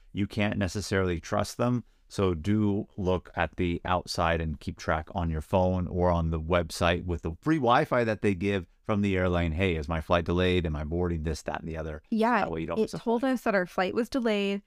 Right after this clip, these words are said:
Speaker 2: And so it said what time it, we were gonna board and all of that. And so I was like, "Okay." And so we stayed in the lounge longer because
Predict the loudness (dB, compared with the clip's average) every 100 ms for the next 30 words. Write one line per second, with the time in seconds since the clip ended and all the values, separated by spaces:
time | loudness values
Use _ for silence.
0 | -2 0 2 2 4 2 -2 -2 0 0
1 | -2 -2 0 0 -2 -4 -2 0 0 0
2 | 0 -2 -6 -16 -2 2 2 2 0 -2
3 | 0 2 2 2 2 2 2 0 -2 -2
4 | -2 2 4 4 4 2 2 2 0 -2
5 | -2 -2 -2 0 2 2 0 -8 -20 -20
6 | _ -2 2 2 2 2 2 -2 0 0
7 | 2 2 2 4 4 2 0 2 4 4
8 | 2 2 2 0 -4 -2 -4